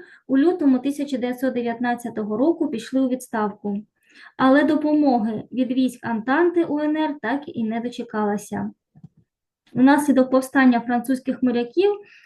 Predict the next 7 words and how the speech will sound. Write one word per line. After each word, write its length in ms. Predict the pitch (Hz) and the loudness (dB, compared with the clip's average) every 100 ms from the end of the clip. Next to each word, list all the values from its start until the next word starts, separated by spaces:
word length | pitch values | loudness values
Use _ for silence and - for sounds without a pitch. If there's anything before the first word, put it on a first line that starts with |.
| - | -2
війська 300 | 254 262 - | -2 0 0
Антанти 580 | 254 220 277 320 359 349 | 0 0 0 0 2 2
у 80 | 330 | 0
квітні 320 | 311 320 320 | -2 -2 -2
дев'ятнадцятого 760 | 294 294 294 294 294 285 269 277 | -4 -4 -4 -4 -4 -4 -2 0
року 440 | 277 - 262 254 - - _ | -2 -2 -8 -8 -14 -20 _
евакуювалися 1200 | 320 359 381 370 311 311 247 226 214 233 320 339 | -2 0 -2 -2 -2 -2 -2 -4 -4 -4 -4 -6